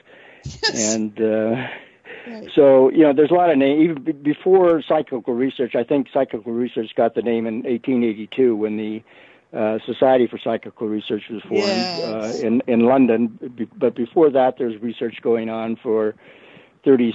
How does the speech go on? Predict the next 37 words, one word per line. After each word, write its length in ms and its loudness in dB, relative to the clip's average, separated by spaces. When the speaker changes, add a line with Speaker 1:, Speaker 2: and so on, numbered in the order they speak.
Speaker 2:
you 120 0
know, 200 -4
thirty 240 2
some 140 2
odd 220 0
years, 400 2
and 460 -4
really 160 4
didn't 220 2
have 120 4
any 180 2
name. 340 0
It 20 -8
was 140 -6
just, 240 -6
you 100 -4
know, 340 -8
investigation 840 0
of, 420 -8
uh, 320 -2
mediums. 560 2
I 100 -8
don't, 420 -12
you 120 -4
know, 280 -8
I'm, 220 -6
I'm 120 -2
not 120 4
aware 220 4
of 80 2
any 180 0
name 300 4
they 100 -4
gave 280 -6
to 180 -4
it, 160 -6
but 120 -8